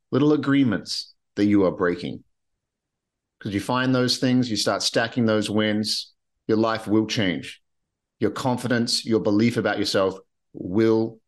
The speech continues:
change. I'm right there with you. I'm in the trenches right now.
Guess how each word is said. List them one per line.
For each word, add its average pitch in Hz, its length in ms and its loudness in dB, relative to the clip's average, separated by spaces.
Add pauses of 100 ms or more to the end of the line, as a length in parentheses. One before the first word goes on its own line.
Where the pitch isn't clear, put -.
(120)
change. 82 600 -4 (920)
I'm 101 160 -4
right 110 240 -2
there 110 180 4
with 107 220 2
you. 101 420 2
I'm 90 160 0
in 101 120 2
the 104 80 2
trenches 98 500 -2
right 92 260 0
now. 85 420 -2